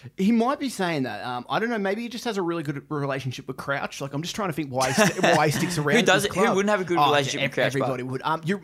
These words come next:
Speaker 1: you might be right, but Stoke might be an up and coming team when they get relegated and they have to come back up to the
Speaker 2: <laughs>
Speaker 1: Premier League. So, you know, that could happen. We
Speaker 2: Well,
Speaker 1: never
Speaker 2: at the
Speaker 1: know.
Speaker 2: moment they're sitting eighteenth and
Speaker 1: I,
Speaker 2: they are,
Speaker 1: I don't
Speaker 2: um,
Speaker 1: see
Speaker 2: in the
Speaker 1: them,
Speaker 2: relegation zone.
Speaker 1: I don't see them getting relegated, to be honest. Um, right now the relegation zone is wide open. The only team that I'm pretty
Speaker 2: Yep.
Speaker 1: confident that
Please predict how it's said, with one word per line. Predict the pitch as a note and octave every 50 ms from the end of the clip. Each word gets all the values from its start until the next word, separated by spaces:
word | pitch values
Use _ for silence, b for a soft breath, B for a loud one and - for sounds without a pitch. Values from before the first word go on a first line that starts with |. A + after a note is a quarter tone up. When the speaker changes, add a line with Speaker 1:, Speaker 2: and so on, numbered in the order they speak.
| E3
Speaker 1:
you | G#3 F#3+ A3 A#3+
might | B3+ D#4+ F#4+
be | -
right, | C4 G#3+ G#3+ A3+ G#3+
but | F#3+ D#3+ A#2+
Stoke | - - - G3+ A#3+ A#3
might | G3+ F#3+ F#3 F3+
be | - F#3 E3+
an | D#3
up | D3+ C#3+
and | C#3+ C3+
coming | C#3+ C#3 C3+ C3
team | B2+ - D3+ E3 D3+
when | C#3 C3+
they | B2+ B2
get | B2+ B2 C3+ B2+ - -
relegated | - D3 C#3 D#3 D3+ C#3+ C3+ B2 C3
and | C3 B2+
they | B2+ C#3
have | C3 -
to | C#3
come | - - B2+
back | B2 B2+ B2+ -
up | C#3+ D3 -
to | -
the | - A2+
Speaker 2:
<laughs> | - -
Speaker 1:
Premier | C3 - - - F3 C#3
League. | - A2 - - -
So, | - D#3 B2+
you | C#3
know, | C#3+ D3
that | D3 F3+ G3
could | - - G3
happen. | F3+ F3 C3+ C3 - - B2+
We | C3+ C#3
Speaker 2:
Well, | C3+ D3
Speaker 1:
never | D#3 E3
Speaker 2:
at | D#3 C3+
the | C3
Speaker 1:
know. | D#3
Speaker 2:
moment | D#3 D#3+ D#3+ C#3
they're | B2+ B2+
sitting | - - D3 C#3 C3+ B2+ A#2 -
eighteenth | B2 B2+ B2+ C3+ D3 C#3+
and | C#3 B2+ B2+ B2
Speaker 1:
I, | A#2+ A#2+
Speaker 2:
they | A#2+ A#2+
are, | A#2+ A#2+ A#2 A2+ A2+
Speaker 1:
I | A#2+
don't | - B3+ C#4+ D4+
Speaker 2:
um, | B3+ -
Speaker 1:
see | A3+ - G3
Speaker 2:
in | D#3
the | C3+
Speaker 1:
them, | B2+ B2+
Speaker 2:
relegation | B2+ B2 A#2+ B2 A#2+ A#2+ A2+
zone. | - F3
Speaker 1:
I |
don't | F#3 A3 A#3 A#3+ D4
see | - - G#3 F#3+
them | F3 D#3+ C#3+
getting | D3+ C#3 C3+ B2+
relegated, | B2+ A#2+ A#2+ A#2+ B2 B2 B2 B2+
to | B2 -
be | C3+ C3
honest. | C3 C#3+ E3+ D#3+ - -
Um, | - B2 B2+ B2+ B2+ A#2+ A#2+ - _ -
right | C3+ C3 G3+ F3+ A3+ B3
now | F3+ D#3+ D#3+ D#3 D3+
the | C#3 C3
relegation | C#3 C#3 C3+ C3 C3+ C3 C3 B2+ - C#3 C3
zone | C3 B2 B2+
is | B2 A2+ -
wide | - B2+ B2 B2+ C3 C#3 C#3 C3
open. | B2+ A#2+ A#2+ A#2+ A2+ G#2+ G#2
The | F#2 C3
only | C#3+ D#3+ F3+
team | F3 - F3+ F3+
that | D#3+ D3+
I'm | C#3 C#3 C3+
pretty | - - D#3 D3 C#3
Speaker 2:
Yep. | - -
Speaker 1:
confident | - - - B2 A2+ - C3+ C#3 C3
that | C3+ C3